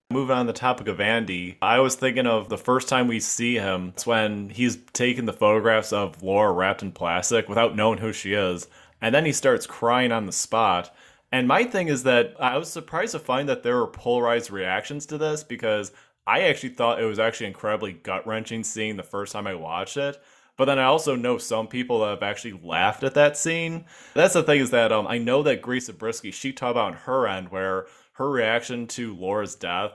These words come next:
that's also had polarized reactions, and she loves the fact that some people will find it hysterical, other people will find it heartbreaking. Uh, what was your first thought about Andy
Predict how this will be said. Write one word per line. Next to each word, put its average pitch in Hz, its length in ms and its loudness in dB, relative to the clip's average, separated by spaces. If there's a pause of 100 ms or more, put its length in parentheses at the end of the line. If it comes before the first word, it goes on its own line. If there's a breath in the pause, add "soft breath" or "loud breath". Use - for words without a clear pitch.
(160)
that's 120 280 -2
also 101 420 -4
had 120 220 -4
polarized 123 440 0
reactions, 123 760 -6
and 113 100 -6
she 123 140 -4
loves 98 380 -4
the 107 60 -6
fact 104 280 -2
that 98 160 -2
some 110 240 -6
people 107 400 -6
will 95 240 -2
find 98 320 -8
it 98 100 -12
hysterical, 95 840 -6
other 98 180 -10
people 98 300 -12
will 92 80 -8
find 92 280 -10
it - 60 -20
heartbreaking. 120 800 -8 (480 soft breath)
Uh, 120 140 0
what 214 160 6
was 165 120 -2
your 170 160 -2
first 120 320 -4
thought 110 220 2
about 101 260 -2
Andy 95 500 -6